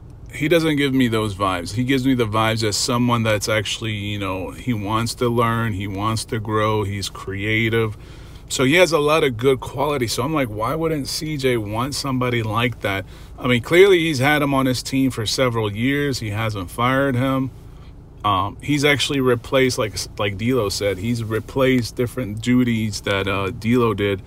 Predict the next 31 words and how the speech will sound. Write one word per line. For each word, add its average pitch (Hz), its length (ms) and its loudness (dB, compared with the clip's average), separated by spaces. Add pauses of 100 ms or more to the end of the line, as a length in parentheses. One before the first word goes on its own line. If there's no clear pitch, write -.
(420)
with 107 240 -2
new 135 280 4
staff, 101 680 -2
maybe 131 320 2
because 120 480 0
he 120 100 0
wanted 113 340 0
new 113 200 2
staff 113 420 -2
to - 120 -6
maximize 104 800 -2
on 98 180 -4
those 104 260 -2
different, 95 420 -6
like, 92 220 -6 (260)
roles, 135 640 4 (400)
instead 117 380 0
of, 117 160 4
like, 104 280 2
D'Lo 113 340 2
just 104 260 -2
being, 113 160 -2
like, 104 180 -2
sort 117 200 0
of 104 100 0
like 95 140 -2
a 95 80 -2
jack 104 320 -2
of 98 100 -4
all 98 220 -2
trades. 110 560 -2